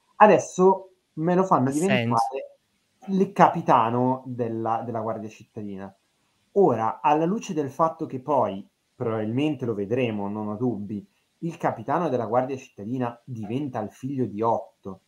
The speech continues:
Speaker 1: il fratello di Alicent, nella mia mente si crea una cosa del tipo, in quel periodo il primo cavaliere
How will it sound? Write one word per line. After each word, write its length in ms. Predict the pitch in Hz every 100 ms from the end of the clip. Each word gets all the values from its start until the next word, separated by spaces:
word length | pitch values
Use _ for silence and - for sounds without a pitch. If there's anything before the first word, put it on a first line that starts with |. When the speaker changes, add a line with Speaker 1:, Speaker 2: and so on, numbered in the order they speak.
| _
Speaker 1:
il 100 | -
fratello 540 | - 104 - 127 135 113
di 160 | 107
Alicent, 840 | 110 92 98 - 98 101 - 127 127 _ - - _ _ _
nella 340 | 139 147 151
mia 160 | 156 202
mente 280 | 165 170 175
si 160 | -
crea 200 | 131 151
una 160 | 127 147
cosa 260 | 156 131 123
del 280 | 143 202 -
tipo, 580 | 135 107 123 147 165 -
in 180 | 139 135
quel 280 | 196 135 -
periodo 640 | 196 185 120 113 135 151 131
il 160 | 113
primo 280 | - 156 139
cavaliere 920 | 127 120 120 139 151 120 104 98 -